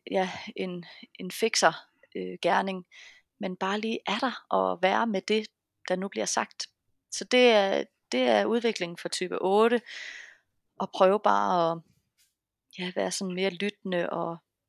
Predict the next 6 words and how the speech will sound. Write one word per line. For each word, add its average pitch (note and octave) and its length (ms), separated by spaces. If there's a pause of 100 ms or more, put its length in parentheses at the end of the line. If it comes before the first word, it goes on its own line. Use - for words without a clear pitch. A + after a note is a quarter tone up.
(120)
og - 120
empatisk. G3 640 (1700)
Øhm, F3+ 540 (880)
og E3+ 120
så, F#3 280 (880)
ja, - 80